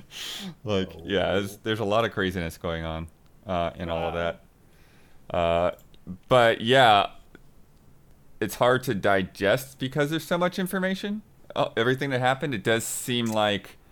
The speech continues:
Speaker 1: there was some kind of, uh, l-, little shell game that happened to where, uh, the C E O ended up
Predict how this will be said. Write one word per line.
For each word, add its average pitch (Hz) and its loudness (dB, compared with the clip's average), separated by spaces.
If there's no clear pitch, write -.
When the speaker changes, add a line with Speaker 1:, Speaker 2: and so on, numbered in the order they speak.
Speaker 1:
there 104 2
was 98 0
some 110 -2
kind 98 0
of, 90 0
uh, 87 2
l-, 107 -10
little 107 0
shell 117 2
game 107 0
that 107 2
happened 107 0
to 107 -10
where, 92 0
uh, 85 -4
the 95 -6
C 90 -4
E 87 0
O 87 0
ended 87 -4
up 87 -4